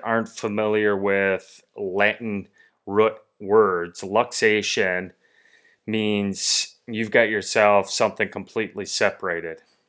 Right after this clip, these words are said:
So when we talk about vertebral subluxation, vertebral subluxation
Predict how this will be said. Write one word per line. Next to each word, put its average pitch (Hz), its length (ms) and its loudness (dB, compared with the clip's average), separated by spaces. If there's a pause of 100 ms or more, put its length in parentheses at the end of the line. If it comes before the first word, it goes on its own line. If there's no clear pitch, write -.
(200)
So - 180 -4
when 110 180 -2
we 175 100 -2
talk 175 320 -6
about 117 240 0
vertebral 107 420 -2
subluxation, 98 1000 -4
vertebral 135 420 -2
subluxation 98 1040 -2